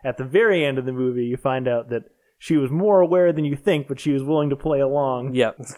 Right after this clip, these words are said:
Speaker 2: so she could get in with it.
Speaker 1: So she could get in with it.
Speaker 2: She's, she, in my opinion, is, is, might be the best part of this movie. Like, her performance is really funny. Uh, it's kind of, uh, it's probably a little straightforward.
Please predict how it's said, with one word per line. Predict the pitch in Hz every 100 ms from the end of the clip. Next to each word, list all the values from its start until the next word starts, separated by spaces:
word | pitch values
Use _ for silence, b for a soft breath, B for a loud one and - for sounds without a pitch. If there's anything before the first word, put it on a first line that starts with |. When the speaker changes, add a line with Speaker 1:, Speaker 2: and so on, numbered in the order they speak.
| - -
Speaker 2:
so | 147 156
she | 139 139
could | 131 131
get | 131
in | 117 113
with | 101 95
it. | 98
Speaker 1:
So | - 180
she | 160 180
could | 170
get | 143 147
in | 147 131
with | 110
it. | 107 - -
Speaker 2:
She's, | - 202 208 139 156
she, | - 220
in | 196
my | 170
opinion, | 151 151 156 131
is, | 113 - -
is, | 135 120 110 - _ -
might | 135 147
be | 135
the | 117
best | 113 113
part | 117 107
of |
this | 95 -
movie. | 104 101
Like, | 101 101 - b b b b _
her | 117 117
performance | - 123 131 135 139
is | 110
really | 107 117
funny. | - 117 135 151 143
Uh, | 113 101 101 98 98
it's | 101 98 - - -
kind | - 123
of, | 110 104 - _
uh, | 123 160
it's | 196 - _
probably | - 262 240
a |
little | 208 180
straightforward. | - 160 139 143 123 120 151